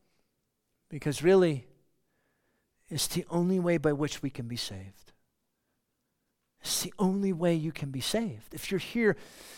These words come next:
and you don't know the Lord Jesus, you haven't trusted in Jesus, you're listening to this message, you haven't trusted in Christ,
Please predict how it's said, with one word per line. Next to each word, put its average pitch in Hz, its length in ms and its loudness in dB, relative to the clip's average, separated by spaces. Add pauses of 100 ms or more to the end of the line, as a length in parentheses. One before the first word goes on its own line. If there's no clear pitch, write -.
(180)
and 165 180 -6
you 190 80 2
don't 202 200 6
know 202 160 8
the 185 100 8
Lord 190 240 6
Jesus, 196 480 2
you 165 80 2
haven't 170 240 -2
trusted - 500 4
in 170 140 2
Jesus, 190 500 2 (240)
you're 165 120 2
listening 208 300 4
to 170 80 0
this 139 140 -2
message, 190 500 4
you 170 100 -2
haven't 165 300 -2
trusted 196 380 0
in 160 120 -4
Christ, 208 460 2